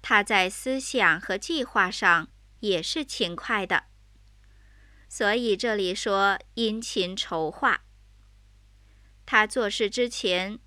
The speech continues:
会做好筹备和计划，每一步都会考虑周全，甚至可能会发生什么意外情况，他都会事先做好分析考量，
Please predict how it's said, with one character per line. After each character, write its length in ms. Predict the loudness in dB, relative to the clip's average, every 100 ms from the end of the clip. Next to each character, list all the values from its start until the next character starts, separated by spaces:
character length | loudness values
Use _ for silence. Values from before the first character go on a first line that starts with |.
| -20
会 300 | -4 -2 0
做 260 | -2 -4 -4
好 280 | 0 0
筹 340 | 0 -4 -4 -4
备 280 | -4 -4 -4
和 200 | -6 -6
计 300 | -4 -6 -2
划， 320 | 2 2 0 _ _ _ _ _ _
每 220 | -8 -4 -2
一 160 | -2
步 380 | -2 0 -2 -4 -8
都 140 | -4 -2
会 240 | 0 -2
考 320 | -2 -2 -2
虑 180 | 0 -4
周 240 | -4 -4 -4
全， 380 | -2 -2 -2 -8 -20 -20 -20 -20 -20 -20 -20 -20 -20 _ -20 -12
甚 320 | -2 -2 -2
至 400 | 0 2 2 -2
可 220 | -2 -2
能 220 | -2 -4
会 200 | -2 -2
发 260 | -2 -4 -6
生 320 | -4 -2 -2
什 180 | -2 -2
么 120 | -4
意 260 | -4 -4 -2
外 240 | 0 -2
情 280 | -4 -4 -4
况， 360 | -4 2 2 0 -14 -20 -20 -20 -20 -10
他 160 | -2 -2
都 240 | 0 -2
会 360 | -2 0 2 0
事 300 | -2 0 0
先 400 | 0 0 0 -2
做 220 | -4 -4
好 240 | 2 2
分 320 | 2 -2 -4 -4
析 340 | -4 -2 -2
考 360 | -2 2 2 2
量， 400 | 2 2 2